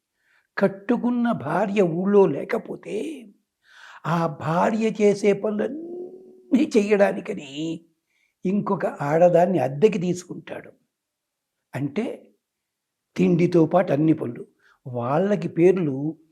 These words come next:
హౌస్ వైఫ్. మరి ఉద్యోగం చేయట్లేదు ఎలా చెప్పండి? హోమ్ మేకర్ ఇది పదం. అంచేత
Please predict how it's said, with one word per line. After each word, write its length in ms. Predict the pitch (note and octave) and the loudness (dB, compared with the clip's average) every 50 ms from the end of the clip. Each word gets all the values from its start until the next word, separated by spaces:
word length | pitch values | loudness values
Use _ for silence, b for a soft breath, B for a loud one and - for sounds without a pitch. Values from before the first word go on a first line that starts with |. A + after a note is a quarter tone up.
| _ - A3+ | _ 8 8
హౌస్ 320 | A3 G#3 - - - - | 8 8 6 0 -6 -6
వైఫ్. 480 | D#3+ C#3 - - - - - - _ _ _ _ _ _ _ _ _ _ _ _ _ _ _ _ _ _ _ _ _ _ - | -6 -6 -6 -8 -16 -20 -20 -20 _ _ _ _ _ _ _ _ _ _ _ _ _ _ _ _ _ _ _ _ _ _ -6
మరి 100 | F3+ D3+ | -6 -4
ఉద్యోగం 380 | C#3 C#3 B2+ D#3 F#3+ G3+ F#3 E3+ | -4 -4 0 2 4 4 4 2
చేయట్లేదు 320 | F#3 E3 F#3 F#3+ F#3 F#3 | 0 0 0 -2 -2 -2
ఎలా 240 | F#3 F3+ F3 F3+ F#3 | -2 0 2 2 2
చెప్పండి? 600 | - F3+ F3 F3+ F#3 F#3 F#3 F#3 G3+ A3 - - - _ _ _ _ _ _ _ _ _ - | 2 -2 -4 -4 -4 -4 -4 -4 -6 -6 -8 -8 -12 _ _ _ _ _ _ _ _ _ -4
హోమ్ 420 | E3 E3+ F#3+ G3+ A3 A3 A3+ A3+ G3+ | 4 8 10 10 10 10 8 4 2
మేకర్ 600 | F3+ E3 D3 - - G#2 - - A#2 G#2+ - - - - _ _ _ _ _ _ _ _ _ _ _ _ - | 2 2 0 -2 -4 -8 -8 -8 -10 -12 -12 -14 -16 -20 _ _ _ _ _ _ _ _ _ _ _ _ -6
ఇది 140 | C3 D3 E3+ | -4 -4 -4
పదం. 360 | - - G#2+ - - - - - _ _ _ _ _ _ _ _ _ _ _ _ _ _ _ - | -4 -6 -8 -8 -8 -10 -10 -14 _ _ _ _ _ _ _ _ _ _ _ _ _ _ _ -6
అంచేత 720 | D#3 D3 - F3+ F3 F3 D3+ B2+ A#2+ B2 C3 D3+ D3 | -6 -2 2 2 2 2 2 -2 -4 -4 -8 -8 -10